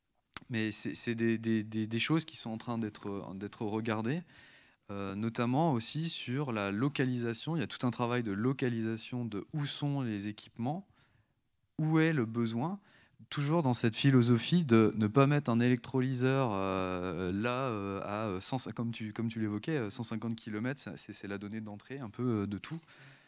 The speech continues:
Euh, en gros, on prend la zone où on produit de l'hydrogène, euh, on fait un cercle et on regarde les besoins qu'il peut y avoir. Euh, ça n'aura aucun sens d'aller mettre un électrolyseur de trois cents mégawatts, euh, sur une zone où il n'y a personne à cent cinquante kilomètres à la ronde.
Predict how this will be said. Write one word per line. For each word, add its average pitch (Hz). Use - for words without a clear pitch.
Euh, 95
en 107
gros, 139
on 113
prend 143
la 120
zone 131
où 113
on 104
produit 113
de 117
l'hydrogène, 113
euh, 101
on 104
fait 135
un 127
cercle 131
et -
on 104
regarde 123
les 117
besoins 113
qu'il -
peut 123
y 131
avoir. 151
Euh, 95
ça 110
n'aura 107
aucun 127
sens 147
d'aller 110
mettre 123
un 107
électrolyseur 117
de 98
trois 120
cents 120
mégawatts, 113
euh, 95
sur 104
une 107
zone 139
où 113
il 101
n'y 101
a 95
personne 131
à 104
cent -
cinquante 110
kilomètres 107
à 104
la 120
ronde. 135